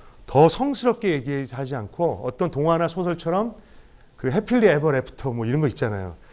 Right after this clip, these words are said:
그렇게 끝맺지 않습니다. 그래서요, 성경에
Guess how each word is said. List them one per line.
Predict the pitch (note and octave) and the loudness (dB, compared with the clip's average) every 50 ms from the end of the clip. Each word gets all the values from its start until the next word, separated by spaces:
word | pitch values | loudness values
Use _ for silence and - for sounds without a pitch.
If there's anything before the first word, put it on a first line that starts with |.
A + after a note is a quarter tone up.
| - - - | -20 -20 -12
그렇게 | - - F3+ G#3+ A3 A3 - - A3+ | 0 6 8 8 8 6 2 -2 -2
끝맺지 | A3+ - C#4 C4+ C4 B3+ B3 B3 B3 - - | -2 -2 -2 0 2 2 2 2 2 0 0
않습니다. | B2+ A#2 A2 - - C#3+ A#2 G2 D2+ D#2 D2+ - - - - - - - - - - - | 0 0 -2 -4 -6 -6 -8 -8 -10 -14 -18 -20 -20 -20 -20 -20 -20 -20 -20 -20 -20 -6
그래서요, | - E3 E3 G3 G3 - F#3 F#3 F3+ | 0 4 4 4 4 4 4 2 2
성경에 | - A3+ A3 A3 G#3+ G#3 F#3+ G3 A3 A3 D#3 G2 | 2 0 2 4 4 4 6 6 4 4 4 0